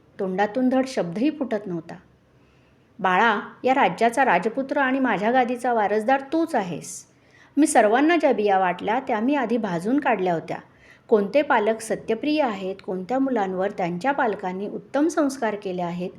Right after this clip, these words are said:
हेच मला पाहायचं होतं. मी भाजलेल्या बिया दिल्यानंतर बरेचसे पालक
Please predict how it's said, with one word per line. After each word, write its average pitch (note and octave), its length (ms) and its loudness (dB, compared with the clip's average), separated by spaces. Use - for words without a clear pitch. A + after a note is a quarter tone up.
हेच D#4 200 0
मला A3+ 220 2
पाहायचं F#3 440 -6
होतं. - 260 -12
मी C#4 100 6
भाजलेल्या G#3+ 520 2
बिया A3 200 6
दिल्यानंतर A3+ 680 4
बरेचसे G3+ 480 0
पालक A#3+ 380 2